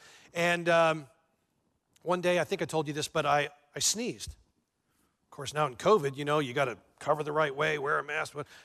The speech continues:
back then, I barely got my hand and covered my mouth, and I'll never forget it. One of the most, I don't say evil, one,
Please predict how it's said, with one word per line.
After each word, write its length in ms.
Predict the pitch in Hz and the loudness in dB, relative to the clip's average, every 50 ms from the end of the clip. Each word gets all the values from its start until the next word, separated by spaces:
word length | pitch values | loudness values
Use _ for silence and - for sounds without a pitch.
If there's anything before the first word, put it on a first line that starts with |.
| _ _ | _ _
back 220 | - 170 190 185 - | 0 0 0 2 2
then, 200 | 190 208 202 170 | 0 0 2 2
I 100 | 139 139 | 0 0
barely 360 | 139 - - 170 170 170 170 | 0 -2 0 0 0 2 0
got 160 | 165 160 151 | 0 -2 -2
my 100 | 139 135 | -4 -4
hand 220 | 127 165 190 175 156 | -2 -2 -2 -2 -2
and 80 | 139 | -2
covered 260 | - 170 170 160 147 | -2 0 0 0 -2
my 100 | 143 143 | -2 -4
mouth, 260 | 139 156 185 165 - 160 | -2 0 -2 -2 -2 -2
and 80 | 147 143 | -4 -4
I'll 100 | 139 139 | -4 -2
never 240 | 147 156 170 175 | -4 -6 -6 -6
forget 320 | 147 - 170 156 165 160 135 | -8 -10 -8 -4 -4 -4 -4
it. 120 | 110 - _ _ _ _ _ _ _ _ _ _ _ _ _ - | -4 -10 _ _ _ _ _ _ _ _ _ _ _ _ _ -2
One 140 | 175 214 277 | 0 0 2
of 80 | 302 | 2
the 80 | 262 202 | 2 4
most, 380 | 175 165 160 147 131 - - - _ _ _ _ _ _ _ _ _ _ _ _ _ _ _ _ _ _ _ _ - | 4 4 4 4 2 0 -4 -6 _ _ _ _ _ _ _ _ _ _ _ _ _ _ _ _ _ _ _ _ -10
I 80 | - 196 | -8 -6
don't 160 | 170 139 120 | -6 -4 -4
say 220 | - - 147 139 - | -4 -4 -4 -4 -4
evil, 300 | 165 165 147 120 120 127 | -4 -4 -4 -6 -8 -8
one, 160 | 156 196 | -10 -10